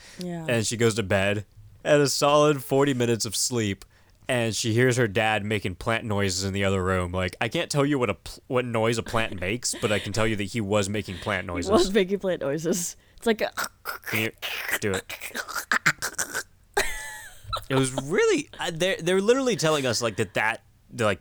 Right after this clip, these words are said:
Speaker 2: this, this is what a plant sounds like.
Speaker 1: Yes, it is. I, I've heard plants sound like that. I don't know about you, but that's, that sounds like a plant to me. <laughs>
Speaker 2: Well, you know, apparently you fall in that category, and you both expected me to believe this was a plant, but I'm sorry. <laughs> I, I,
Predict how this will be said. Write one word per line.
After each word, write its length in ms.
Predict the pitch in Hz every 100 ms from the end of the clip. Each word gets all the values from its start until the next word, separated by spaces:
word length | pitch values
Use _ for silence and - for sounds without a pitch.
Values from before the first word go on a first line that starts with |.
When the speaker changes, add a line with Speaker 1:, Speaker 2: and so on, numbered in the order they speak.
| - -
Speaker 2:
this, 380 | 104 - - - -
this 100 | 104
is 80 | 98
what 120 | 95
a 40 |
plant 260 | - 113 107
sounds 200 | - 82 202
like. 60 |
Speaker 1:
Yes, 360 | 220 180 - -
it 100 | 214
is. 540 | 240 311 190 - - -
I, 220 | 208 220 -
I've 340 | 185 220 392 302
heard 240 | 208 190
plants 340 | - 165 156
sound 200 | 180 156
like 160 | 151 156
that. 160 | 160 147
I 100 | 175
don't 120 | 190
know 60 | 165
about 220 | 147 143
you, 400 | 170 160 143 175 - -
but 260 | 160 - -
that's, 240 | 220 220 208 160 - - _ - _
that 180 | 208 220
sounds 180 | 220 196
like 120 | 185
a 40 | 175
plant 300 | 196 170 -
to 80 | 165
me. 320 | 165 254 - -
<laughs> 100 | -
Speaker 2:
Well, 340 | 139 143 - - - - 139
you 120 | 131
know, 260 | 123 123 107 - - - -
apparently 440 | - 131 135 131 123
you 200 | 131 143
fall 260 | 151 131
in 60 | 131
that 140 | 123
category, 580 | 120 113 110 107 110 107
and 100 | 98
you 80 | 98
both 280 | 95 120 117
expected 460 | - - 117 - 107
me 100 | 107
to 60 | 104
believe 340 | 107 101 98
this 140 | 101 -
was 100 | 92
a 40 |
plant, 400 | 92 113 101 107
but 100 | 104
I'm 100 | 92
sorry. 540 | 95 110 104 101 101 98
<laughs> 640 | - - - - - - -
I, 340 | 117 113 117
I, 180 | 117 110